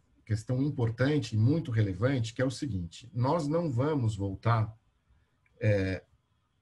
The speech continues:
é, às aulas quando estivermos imunizados. Nós não vamos ter vacina antes de come-,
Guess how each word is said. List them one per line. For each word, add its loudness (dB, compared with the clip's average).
é, -4
às 0
aulas 0
quando 2
estivermos 2
imunizados. 2
Nós -4
não 2
vamos 2
ter 4
vacina 0
antes 2
de -10
come-, 0